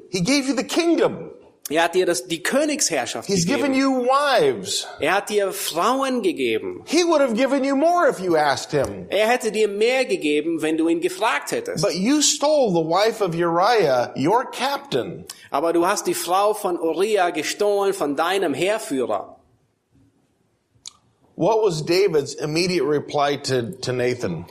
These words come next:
Speaker 2: Nun, was war die sofortige Antwort von David an den Propheten Nathan.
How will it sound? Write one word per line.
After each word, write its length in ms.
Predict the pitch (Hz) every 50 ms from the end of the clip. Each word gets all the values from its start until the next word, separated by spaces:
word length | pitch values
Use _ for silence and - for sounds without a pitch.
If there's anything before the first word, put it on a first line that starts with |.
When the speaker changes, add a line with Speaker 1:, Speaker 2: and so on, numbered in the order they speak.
| - _ -
Speaker 2:
Nun, 340 | 165 180 180 170 147 123 135
was 360 | 185 233 247 - - 185 180
war 300 | 185 185 190 190 190 180
die 160 | 156 151 143
sofortige 1080 | 127 120 135 147 139 - - - - 208 220 220 226 226 220 - 143 120 131 123 - -
Antwort 960 | 160 175 190 196 196 190 - 131 127 127 123 120 120 117 - - - - - _ _ _ _ - -
von 240 | - - 127 123 110
David 640 | 120 139 147 147 139 120 117 117 117 - - - -
an 140 | - 110 113
den 120 | 113 107
Propheten 440 | - - 113 110 110 107 107 113 104
Nathan. 480 | 104 107 127 - - - 101 98 -